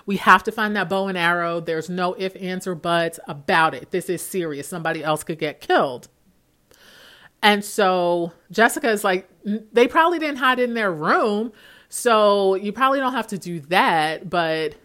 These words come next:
it's probably somewhere on the grounds." She says, "You know what? I saw a truck in the parking lot that had a C B. I'm gonna see if I can use that to call the police." So Anne says, "Okay, I'm gonna track down the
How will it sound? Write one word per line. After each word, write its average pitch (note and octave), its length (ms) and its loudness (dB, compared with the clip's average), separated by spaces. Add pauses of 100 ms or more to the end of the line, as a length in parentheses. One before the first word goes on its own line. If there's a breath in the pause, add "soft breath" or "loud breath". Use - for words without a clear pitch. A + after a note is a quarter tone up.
(160)
it's F#3 180 -6
probably G3+ 300 2
somewhere F3+ 320 -2
on D#3+ 80 -2
the D#3 80 -8
grounds." D#3 600 -4 (840 soft breath)
She - 160 -6
says, G#3 540 4 (260 loud breath)
"You A#3 100 0
know A#3+ 140 0
what? A3+ 180 0
I F#3+ 80 2
saw A#3+ 380 -4
a A3+ 40 -8
truck A3 520 -6
in G#3 240 -4
the G#3+ 60 -2
parking B3+ 460 0
lot D3+ 300 -2
that E3+ 140 0
had E3 240 2
a E3+ 40 -2
C F3 300 -6
B. F#3 480 2 (500 loud breath)
I'm G#3+ 160 4
gonna A3 280 2
see G#3 240 -2
if F#3+ 120 0 (240)
I F3 140 0
can F3+ 240 -6
use G#3 240 -2
that F3+ 200 0
to G3 100 -10
call E3+ 180 -4
the D3+ 80 -4
police." - 560 -2 (460 soft breath)
So A3 200 0
Anne A3+ 280 0
says, F3+ 380 0
"Okay, G#3 300 -2
I'm F3 120 -2
gonna G3+ 220 -2
track G3 340 0
down F3+ 240 0
the E3+ 140 -10